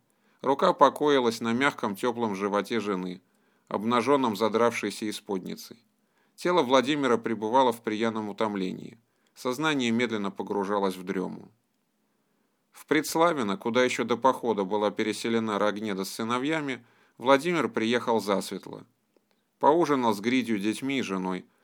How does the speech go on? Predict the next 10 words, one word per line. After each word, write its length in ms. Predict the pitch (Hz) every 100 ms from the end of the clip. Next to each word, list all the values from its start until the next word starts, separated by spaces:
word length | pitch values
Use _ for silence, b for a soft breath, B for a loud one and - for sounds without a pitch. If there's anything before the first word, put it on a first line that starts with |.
| _ -
потом 320 | 113 156 147
отправился 560 | - 127 120 113 117
в 60 | 98
опочивальню. 800 | 98 98 - 98 95 95 87 - _ _ _ _ _ -
Разговоров 580 | 113 113 160 180 143
не 160 | 127 120
вёл, 260 | 110 95 92
сразу 400 | - 127 117 113
на 160 | 110
ложе. 460 | 110 95 87 92